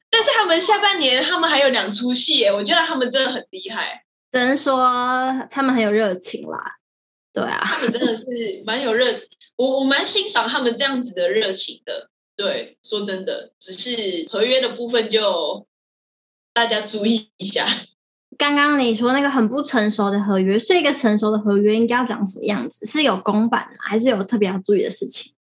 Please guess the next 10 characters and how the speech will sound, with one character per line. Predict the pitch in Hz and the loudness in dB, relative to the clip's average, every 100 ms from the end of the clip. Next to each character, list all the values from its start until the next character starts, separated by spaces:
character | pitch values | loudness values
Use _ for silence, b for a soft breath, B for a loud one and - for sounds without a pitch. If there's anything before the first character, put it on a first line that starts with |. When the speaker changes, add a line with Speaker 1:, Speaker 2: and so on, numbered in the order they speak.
| - _ _ _ _ _ B B - | -20 _ _ _ _ _ B B 0
Speaker 1:
有 | 226 220 | 2 2
公 | 214 381 - | 0 -2 0
版， | 254 185 - _ _ | 0 0 -8 _ _
然 | - 220 | -2 0
后 | 247 | 2
大 | 262 294 | 2 2
家 | 285 269 | 0 -4
可 | 277 247 | -6 -6
以 | 208 190 - _ - | -4 -4 -10 _ -12
上 | - 233 202 | -4 0 0